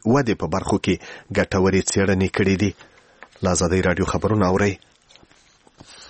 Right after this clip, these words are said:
په برتانیا کې د پارلماني انتخاباتو رسمي پایلې ښیي چې له اروپایي ټولنې څخه د برتانیا د وتلو پلوي محافظه کار ګوند د دې هیواد په پارلمان کې د پام وړ څوکۍ ګټلې دي. دا به د دې هیواد صدراعظم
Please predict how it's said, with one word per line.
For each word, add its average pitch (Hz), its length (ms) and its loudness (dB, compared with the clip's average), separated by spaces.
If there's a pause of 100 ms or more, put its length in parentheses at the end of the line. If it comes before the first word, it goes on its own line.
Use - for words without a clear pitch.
(560)
په 139 120 2
برتانیا 147 320 2
کې 151 120 0
د 139 80 2 (100)
پارلماني 113 480 2
انتخاباتو 113 600 -2
رسمي 123 280 0
پایلې 110 380 2
ښیي 139 180 2
چې - 140 0 (120)
له 123 40 4 (100)
اروپایي 98 340 -2
ټولنې 120 460 2
څخه - 140 -4
د 101 80 0 (120)
برتانیا 101 360 0
د 95 100 -2
وتلو 123 520 2 (140)
پلوي 98 300 2
محافظه 90 480 -2
کار 87 260 -2 (100)
ګوند 131 160 2 (320)
د 123 120 0
دې 131 140 2
هیواد 120 320 0 (220)
په - 120 0
پارلمان 95 520 0
کې 104 100 2 (100)
د 87 80 -2 (120)
پام 87 240 0
وړ 131 120 2 (120)
څوکۍ 95 360 0
ګټلې 120 320 2
دي. 113 60 0 (400)
دا 131 100 4
به 131 100 2
د 110 160 -2
دې 110 140 2
هیواد 123 200 2 (100)
صدراعظم 113 420 0